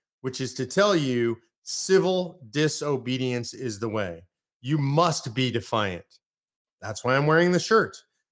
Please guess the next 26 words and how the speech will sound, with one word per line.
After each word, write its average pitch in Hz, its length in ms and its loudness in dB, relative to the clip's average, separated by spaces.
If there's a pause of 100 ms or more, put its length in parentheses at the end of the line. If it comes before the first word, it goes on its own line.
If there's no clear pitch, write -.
You 127 140 -8
must 143 540 0 (160)
be 131 180 -4
defiant. 147 460 -2 (240)
You 165 180 -2
must 180 320 0
say, 214 300 0 (160)
"Hell 214 720 2 (120)
no, 156 640 2 (220)
Joe, 151 360 2
I'm 123 140 0
not 165 180 0
doing 196 260 0
it." 90 160 -12 (640)
Right? 175 160 0
You 175 120 -4
have 170 380 -4
to 156 100 -2
say 196 240 0
those 170 320 2
things. - 420 -10 (500)
You 156 120 0
need 185 240 0
the 190 80 4
new 190 180 6
shirt. 180 400 0